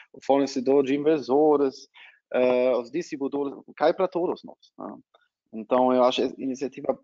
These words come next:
bacana. E talvez eu quero ver como eles estão vendo essas, ah,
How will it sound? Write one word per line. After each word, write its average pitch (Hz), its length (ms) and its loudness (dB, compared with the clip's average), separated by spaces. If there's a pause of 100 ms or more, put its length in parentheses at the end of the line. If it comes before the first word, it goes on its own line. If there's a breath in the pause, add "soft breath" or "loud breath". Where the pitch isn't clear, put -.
bacana. 143 840 -2 (520)
E 165 100 -4
talvez 220 320 0
eu 208 60 -8
quero 208 260 0
ver 208 140 -4 (120)
como 196 220 2
eles 226 120 -2
estão 185 260 -2
vendo 170 340 2
essas, 135 400 -2 (100)
ah, 127 300 2